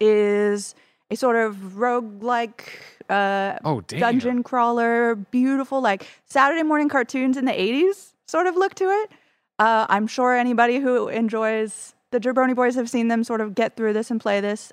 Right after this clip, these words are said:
Speaker 1: And, uh, you know, Andy picks the best character 'cause Hawkins, that archer that you see, is,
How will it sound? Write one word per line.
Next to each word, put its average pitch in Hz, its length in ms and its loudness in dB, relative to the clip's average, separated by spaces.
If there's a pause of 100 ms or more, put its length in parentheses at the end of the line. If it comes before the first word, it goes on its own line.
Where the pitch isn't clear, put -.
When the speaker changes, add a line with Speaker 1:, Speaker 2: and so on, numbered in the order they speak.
Speaker 1:
And, 190 480 -4 (400)
uh, 190 280 2
you 226 140 -4
know, 180 260 -4 (280)
Andy 208 260 -2
picks 208 240 -4
the 202 100 -4
best 190 200 0
character 170 340 -4
'cause 185 160 -6
Hawkins, 185 520 -4
that 180 280 -4
archer 185 280 -4
that 185 160 -4
you 208 100 -4
see, 196 240 -2
is, 180 300 -4